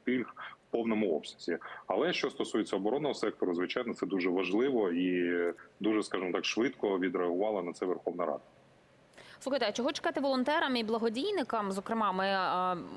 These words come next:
Speaker 2: ми всі, знаєте, трохи себе вважаємо благодійниками і волонтерами, але тим не менше, є ті люди, які це мають, е, за поклик не просто серця, а й, е, зробили це безпосередньо частиною свого життя і професією.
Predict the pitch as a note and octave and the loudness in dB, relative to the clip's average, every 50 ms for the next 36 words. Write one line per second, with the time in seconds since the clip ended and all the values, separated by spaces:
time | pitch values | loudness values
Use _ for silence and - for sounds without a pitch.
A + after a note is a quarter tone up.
0 | - - A3 A3+ G#3 - - A#3+ A3 F#3+ G3+ G3 F#3+ F3+ G3+ G#3 E3+ - F#3+ - | -8 -4 0 0 0 0 0 -2 0 0 0 -2 -2 0 -2 -2 -2 -2 -4 -4
1 | G3 F#3 F#3 F3 F#3 F#3 G3 F#3 F3+ F3 F3 F3 F3+ F3 F3+ F3+ G3 G3 F3+ E3+ | -2 -2 0 0 0 0 0 0 0 0 0 0 0 0 0 0 0 -2 0 0
2 | - E3+ E3+ E3 E3 E3+ F3 F#3 A3+ B3+ C#4+ C4 G#3+ F3+ F3 F3+ F3+ F#3 F#3 F#3+ | 0 0 0 0 0 0 -2 -2 0 0 0 0 0 0 0 0 -2 -2 -2 -2
3 | F#3+ F#3 E3 D3+ - D3+ C#3 - - - - - - - G#3 G3+ - A#3 G#3+ A#3 | -2 -2 -2 -2 -4 -4 -6 -6 -8 -12 -14 -14 -8 -6 -6 -4 -2 -2 -2 -2
4 | A3 G3 G#3+ G3 F#3 F#3+ F3 - A3+ A#3 A3+ G3+ - - G#3+ G3+ G3 F#3+ G3 G3 | -2 -2 -2 -2 -2 -4 -6 -4 -2 0 0 0 0 0 2 2 4 4 2 2
5 | G3 F#3+ G3 F#3 F3+ F3+ E3+ F3 - F#3+ F3+ E3+ E3 D#3+ D#3+ C#3+ C#3+ F3 F#3 F3+ | 2 2 2 2 2 2 0 0 0 0 2 2 2 2 0 -2 0 0 2 2
6 | F3 E3 D#3+ - G3 F#3+ F3+ - F#3+ F3+ E3+ - - - F3+ E3+ E3 E3 E3 D#3+ | 2 2 0 0 -2 -2 0 0 0 0 0 -2 -2 0 2 2 4 2 0 0
7 | G3 B3 D4 - - G#3 - F#3+ E3+ D#3+ D#3+ - E3+ - - D#3+ E3 D#3+ E3 D#3+ | -2 -4 -4 -2 -2 -2 0 0 0 0 -2 -2 -2 -2 0 0 0 0 0 0
8 | D#3+ D#3 - - - - - - - E3+ E3+ E3 E3 D#3+ D#3 E3 E3+ F3 E3 E3 | -2 -4 -6 -10 -14 -16 -16 -10 -6 -2 2 2 4 4 4 4 2 2 2 2
9 | F#3+ F3+ F3+ F#3+ F#3 F3 E3+ - - G3 F#3 F3 F3 F3 F3 F#3 D#3+ F3+ E3+ - | 2 2 4 4 4 2 2 2 2 4 4 4 4 4 2 0 0 -2 -2 -2
10 | - F3+ - G#3+ G3 F#3+ F3+ E3 - - - - G3 F#3 E3 - F3+ F3 D#3+ F3 | -4 -2 0 0 0 0 0 -2 -2 -4 -4 -2 -2 -2 -2 0 0 -2 -2 -2
11 | E3+ - G3 F3 E3 - - - - C#4+ F4+ - - D4+ A3+ F#3+ F3 | 0 0 2 2 2 0 -2 -2 0 -2 -2 0 -2 0 0 0 0